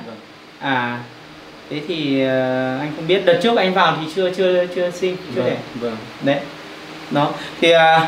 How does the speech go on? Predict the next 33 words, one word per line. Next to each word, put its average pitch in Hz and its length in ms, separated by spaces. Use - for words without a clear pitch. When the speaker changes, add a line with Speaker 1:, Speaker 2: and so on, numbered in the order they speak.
Speaker 2:
anh 208 140
bảo 170 160
em 196 160
này, 175 240
hôm 202 140
nay 202 100
em 202 100
vào 180 260
thì 170 120
cũng 202 140
có, 202 800
ờ, 165 340
lấy 175 160
cái 180 240
phần 185 260
quà 175 360
của 147 400
các 170 200
cô 202 100
bác 208 360
nhóm 175 200
Hoa 202 120
Xê 196 260
Trương 202 140
Nhơn 208 200
có 165 300
vào 185 320
cho, 180 240
cho 185 120
gia 180 160
đình 175 220
em. 185 200
Đây. 170 280